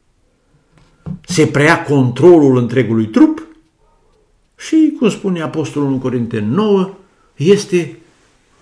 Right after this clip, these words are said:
ținut în frâu. Îi se administrează cele necesare, cum spunea cineva, cu trupul trebuie să ne purtăm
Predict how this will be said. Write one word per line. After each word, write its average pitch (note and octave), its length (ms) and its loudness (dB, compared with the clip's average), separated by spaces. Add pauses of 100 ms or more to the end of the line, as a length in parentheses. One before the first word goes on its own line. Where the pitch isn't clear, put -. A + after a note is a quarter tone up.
(140)
ținut B3+ 500 -2 (120)
în E3+ 220 -6
frâu. C#3+ 760 0 (1600)
Îi E3+ 80 0
se G3 200 2
administrează D3+ 720 -4
cele C#3+ 260 -2
necesare, C#3+ 840 -4
cum A2 180 -6
spunea B2+ 380 -4
cineva, B2 480 -6
cu B2+ 140 -12
trupul C3 360 -8
trebuie B2+ 220 -10
să B2+ 40 -6
ne B2+ 80 -2
purtăm B2 520 -4